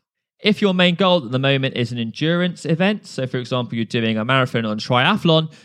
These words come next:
you might want to spend your time just doing a gentle version of whatever you're going to be doing. So if you're training your run that day, you might just start off with a bit of an incline walk into a light jog, just for three to five minutes, just to get the synovial fluid warmed up in your joints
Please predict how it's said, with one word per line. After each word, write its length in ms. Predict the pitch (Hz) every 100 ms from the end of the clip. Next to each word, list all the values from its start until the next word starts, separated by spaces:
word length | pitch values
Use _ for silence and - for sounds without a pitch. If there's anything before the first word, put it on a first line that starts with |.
| _
you 100 | 139
might 300 | 147 208 190
want 160 | 160 160
to 80 | 156
spend 340 | - 147 139
your 100 | 131
time 440 | 127 131 123 123 -
just 160 | - 123
doing 220 | 131 127
a 80 | -
gentle 560 | - - 143 156 160 143
version 480 | 113 117 107 113 110
of 140 | 101
whatever 300 | 110 101 110
you're 100 | 113
going 260 | 107 107 104
to 80 |
be 100 | -
doing. 440 | 104 110 98 92 95 _ _
So 180 | -
if 240 | 120 120 131
you're 240 | 131 127
training 360 | 127 - 127 120
your 160 | 107
run 260 | 104 151 165
that 220 | 156 -
day, 320 | 147 139 139 - _
you 140 | - 117
might 200 | 117 101
just 120 | 110
start 280 | 123 117 123
off 100 | 113
with 100 | 98
a 40 |
bit 140 | 110
of 60 | 101
an 80 | 107
incline 580 | 123 123 110 110 110 107
walk 300 | 143 151 143
into 260 | 110 -
a 20 | 101
light 260 | 101 92
jog, 340 | - 165 160 -
just 260 | - 240 -
for 80 | 180
three 400 | - - 170 175
to 120 | 165
five 420 | 139 160 151 147
minutes, 380 | 147 143 143 - - - -
just 220 | 170 -
to 60 |
get 120 | 156 139
the 80 |
synovial 500 | 135 139 131 131 123
fluid 640 | 123 - 123 120 117 - -
warmed 240 | 120 117
up 140 | 113 -
in 80 |
your 120 | 101 98
joints 360 | 151 147 139